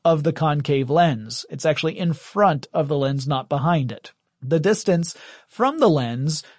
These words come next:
to that point is called the focal length.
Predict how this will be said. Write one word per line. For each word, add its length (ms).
to 140
that 220
point 420
is 160
called 340
the 140
focal 600
length. 520